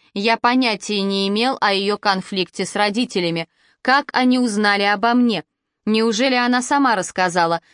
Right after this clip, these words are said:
Послушайте, инициатором с самого начала была она. Откровенно меня провоцировала.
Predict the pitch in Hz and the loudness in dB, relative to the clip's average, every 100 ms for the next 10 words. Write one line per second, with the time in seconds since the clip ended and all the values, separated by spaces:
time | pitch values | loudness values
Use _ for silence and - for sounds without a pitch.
0 | _ - 233 240 269 269 220 214 - 190 | _ -2 -2 0 -2 -2 0 -2 -2 -4
1 | - _ - 247 254 247 247 233 226 214 | -6 _ 0 2 2 2 0 2 2 0
2 | 214 - - 214 208 196 196 185 - 190 | -2 -2 0 2 2 0 0 -2 0 2
3 | 185 190 214 214 214 240 262 233 170 _ | 2 0 0 2 2 0 0 0 -2 _
4 | _ _ _ 214 - 226 214 208 220 247 | _ _ _ -2 0 2 2 2 2 2
5 | 247 254 247 247 269 262 285 - 294 208 | 4 4 2 2 0 0 -2 -4 -2 0
6 | 175 170 | 2 0